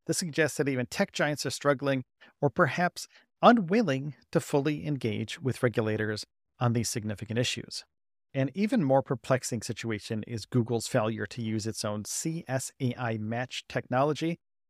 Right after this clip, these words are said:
to detect known child sexual exploitation videos on some of its services.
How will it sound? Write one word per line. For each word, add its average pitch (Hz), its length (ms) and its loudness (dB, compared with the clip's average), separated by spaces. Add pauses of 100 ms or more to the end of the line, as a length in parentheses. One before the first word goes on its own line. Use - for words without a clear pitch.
(200)
to - 120 6
detect 135 580 -2
known 123 380 2
child 117 420 -2
sexual 120 420 0
exploitation 120 800 -4
videos 107 440 -2 (360)
on 117 80 -2
some 113 200 0
of 98 60 -8
its 95 140 -8
services. - 600 -6